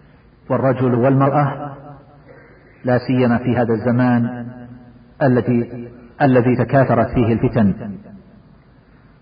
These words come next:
وصار الإنسان يستطيع أن يصل إلى المنكر وهو في قعر بيته دون أن يشعر به أحد،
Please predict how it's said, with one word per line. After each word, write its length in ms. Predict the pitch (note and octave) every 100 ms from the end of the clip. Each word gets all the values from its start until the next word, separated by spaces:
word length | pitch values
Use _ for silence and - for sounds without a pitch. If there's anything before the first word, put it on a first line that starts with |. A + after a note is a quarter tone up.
| _ _
وصار 340 | C#3 - D#3 C#3+
الإنسان 460 | C3+ C3 D3 C#3 C3 B2+ - - - - - - - - _ - _ D3+
يستطيع 800 | C#3+ - C3+ B2 D3 C#3 B2 G2 G2 - - - - - _ _ C#3+
أن 120 | A#2+
يصل 340 | C#3 C3+ B2+
إلى 220 | A#2+ B2+
المنكر 720 | A#2+ B2 C#3 C#3 C3+ C3+ C3+ C3 - C3+ - C3+ - _ _ _ _ _ _ _ _ _ _
وهو 240 | B2 A#2+ A#2+
في 120 | B2
قعر 340 | B2 A#2 A#2 G#2
بيته 380 | G#2+ - A2 G2+ - - - - - _ _ _ _ _ _ _ _ _ _ _ _ _ _ _ _ _ _ -
دون 220 | D#3 F3
أن 180 | D#3+ D3+
يشعر 400 | C#3+ A#2+ C3+ B2+
به 300 | A#2 B2 B2+
أحد، 200 | C3+